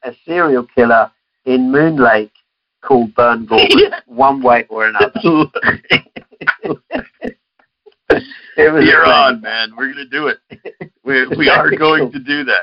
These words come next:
Speaker 2: I, I, you'll, you'll, we're making an animated series, so you never know. You may be, you may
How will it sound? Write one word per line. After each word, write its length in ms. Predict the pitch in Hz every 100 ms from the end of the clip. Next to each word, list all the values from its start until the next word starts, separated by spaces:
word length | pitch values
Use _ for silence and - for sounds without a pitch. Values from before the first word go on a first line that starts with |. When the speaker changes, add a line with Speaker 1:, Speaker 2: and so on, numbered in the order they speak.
| 98
Speaker 2:
I, 260 | 120 113 - -
I, 460 | - - - - - -
you'll, 200 | 120 131
you'll, 260 | 117 143 - _ _ _ _ _ _ - -
we're 100 | 151
making 280 | 370 - 160
an 40 |
animated 520 | 156 180 - 156 139 -
series, 420 | - 190 175 113 - 139
so 60 |
you 140 | 131 131
never 200 | 165 175 180
know. 240 | 202 151
You 200 | 110 120
may 160 | 127 131 143
be, 100 | 156
you 160 | 214 139
may 160 | 139 147